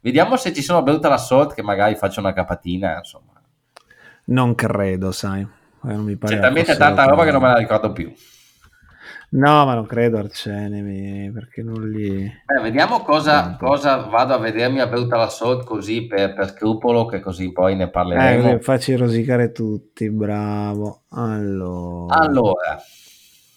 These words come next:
Speaker 1: vediamo dove non andrò sicuramente. Allora, headliner. Merciful
Speaker 2: Merciful
Speaker 1: Fate, io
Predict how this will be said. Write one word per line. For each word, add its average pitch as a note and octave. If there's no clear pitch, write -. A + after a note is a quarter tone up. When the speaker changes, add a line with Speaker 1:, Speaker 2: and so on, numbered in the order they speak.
Speaker 1:
vediamo C3
dove C3+
non C#3
andrò B2
sicuramente. C#3
Allora, A2
headliner. G#2
Merciful D#3+
Speaker 2:
Merciful B2
Speaker 1:
Fate, B2
io A#2